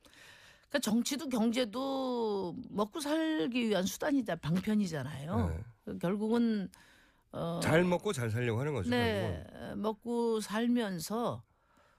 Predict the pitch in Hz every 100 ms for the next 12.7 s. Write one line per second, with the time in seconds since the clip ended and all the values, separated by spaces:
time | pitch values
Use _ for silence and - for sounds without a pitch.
0 | _ - - 175 185 190 - 247 262 240
1 | 240 247 - - 233 220 139 139 170 107
2 | 104 131 107 156 190 185 185 175 202 170
3 | 160 156 117 117 - 285 277 180 113 107
4 | 277 349 320 277 262 247 233 247 226 202
5 | 208 190 190 208 175 175 190 190 127 -
6 | 165 285 - 101 87 82 - _ - 190
7 | 240 302 285 214 - - - 214 220 233
8 | 226 208 196 190 196 226 262 240 147 180
9 | 214 202 170 160 151 113 131 165 147 -
10 | 90 85 120 196 196 196 202 214 190 160
11 | 175 170 180 165 170 165 - - - -
12 | - 151 165 165 165 151